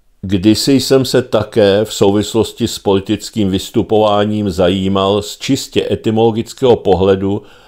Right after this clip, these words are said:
o význam a původ slova hňub a dostal jsem odpověď, že původ slova je odvozen od slov hlupák a hnípat, tedy spát. Takže hnípající hlupák.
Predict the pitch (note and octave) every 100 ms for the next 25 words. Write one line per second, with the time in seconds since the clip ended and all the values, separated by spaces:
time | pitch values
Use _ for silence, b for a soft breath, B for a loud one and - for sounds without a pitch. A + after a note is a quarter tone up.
0 | B - F#2 G2 G2+ F2+ G2+ G#2 A#2 -
1 | E2+ - G2 F#2 G2+ G2+ A2 G#2+ F#2 E2
2 | D#2+ E2+ F#2 - b b b - F#2 G2+
3 | - C3+ - C#3+ A2 A2 A#2 G#2+ G2+ F#2+
4 | G#2 - b b F#2+ G#2 G2 A#2+ A2+ G#2+
5 | G#2+ - A#2 A#2+ E2+ D#2 - F2+ F2+ G2+
6 | G2+ G2 G#2 F#2+ G2+ A2+ - G2 - -
7 | F#2 E2 C#2 F2 F2+ F2 F#2+ F#2+ G#2+ -
8 | - D#2+ E2+ E2+ E2 D2+ E2+ G2 - -
9 | E2 F2 - E2+ D2 - - b b b
10 | b b D3 C#3 C3 A2 A2 G#2 F#2+ G2
11 | F2+ - F2+ D#2+ D2 - G#1 G#1 - _